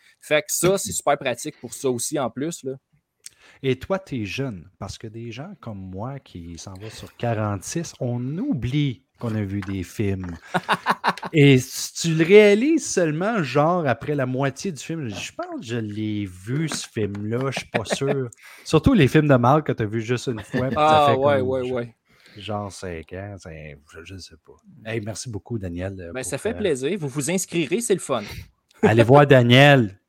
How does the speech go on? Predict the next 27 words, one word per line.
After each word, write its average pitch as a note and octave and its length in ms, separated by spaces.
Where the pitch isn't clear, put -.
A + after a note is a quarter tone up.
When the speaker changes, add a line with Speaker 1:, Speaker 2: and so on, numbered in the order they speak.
Speaker 2:
ça G2+ 80
va G2+ 80
être F#2+ 80
super A#2+ 340
intéressant. A2 380
T'as A2 120
combien B2 300
de C#3 60
films F3 180
à D#3 60
ta C#3+ 140
liste, D#3 240
hein, C#3 120
pour C3 120
le A#2+ 40
fun ? C3+ 200
Speaker 1:
Ah, E3+ 240
de, C#3 220
de C3+ 120
films G3 220
que E3+ 100
j'ai D#3 140
regardés D3+ 320
à F3+ 100
date E3 220
sur D#3 140
Letterboxd ? D#3 600